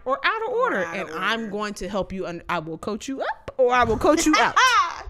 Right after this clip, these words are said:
Speaker 2: And then back to the previous
Speaker 1: That's their
Speaker 2: statement.
Speaker 1: responsibility
Speaker 2: It
Speaker 1: as
Speaker 2: is.
Speaker 1: authority.
Speaker 2: Mm-hmm.
Speaker 1: They are now responsible for the people they have delegated authority to.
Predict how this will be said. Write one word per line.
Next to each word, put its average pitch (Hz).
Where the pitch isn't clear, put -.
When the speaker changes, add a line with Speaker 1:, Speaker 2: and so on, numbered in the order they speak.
Speaker 2:
And 269
then 311
back 330
to 349
the 330
previous 330
Speaker 1:
That's 262
their 247
Speaker 2:
statement. 269
Speaker 1:
responsibility 240
Speaker 2:
It 220
Speaker 1:
as 247
Speaker 2:
is. -
Speaker 1:
authority. 208
Speaker 2:
Mm-hmm. 226
Speaker 1:
They 220
are 214
now 220
responsible 196
for 202
the 185
people 214
they 202
have 185
delegated 190
authority 170
to. 208